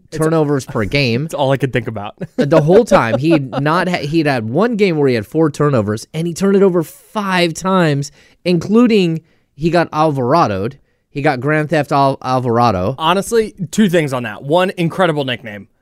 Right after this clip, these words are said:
Speaker 2: Yes.
Speaker 1: That's A plus. Two, that one wasn't even like, "Ah, you know what? That's gonna happen."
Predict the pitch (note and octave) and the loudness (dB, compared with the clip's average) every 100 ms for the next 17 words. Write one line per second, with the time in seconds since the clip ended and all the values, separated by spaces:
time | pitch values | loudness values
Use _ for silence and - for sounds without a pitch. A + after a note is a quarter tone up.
0 | _ - D3 D#3 E3 D#3+ D#3+ C3 A#2+ G2+ | _ -4 -2 0 0 0 -2 -2 -8 -10
1 | - - _ _ - - C4+ G3 D3+ - | -16 -20 _ _ -8 0 2 4 2 -4
2 | - _ - C#3+ - A#3+ C#4+ F4 C#4+ G3+ | -20 _ -8 0 2 2 -2 -2 -2 0
3 | A3 B3+ A#3 A3+ F3+ _ F#3+ F3+ D3+ E3 | 0 -2 -2 -2 -4 _ 0 0 0 0
4 | F3 F3 E3 D#3+ - C#3 A2 G2+ - F#2 | 0 0 0 0 -2 -6 -6 -10 -14 -20